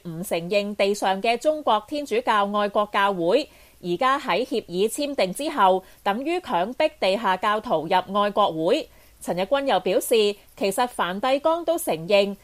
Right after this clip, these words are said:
就算簽訂中梵協議之後，中國嘅天主教徒仍然係處於鳥籠之中。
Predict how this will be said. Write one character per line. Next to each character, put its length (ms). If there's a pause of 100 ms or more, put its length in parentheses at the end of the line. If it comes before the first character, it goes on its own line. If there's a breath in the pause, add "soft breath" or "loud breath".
(100)
就 220
算 260
簽 320
訂 240
中 240
梵 300
協 140
議 200
之 160
後， 380 (180 loud breath)
中 240
國 200
嘅 140
天 260
主 160
教 240
徒 360
仍 120
然 340
係 100
處 160
於 360
鳥 320
籠 200
之 220
中。 340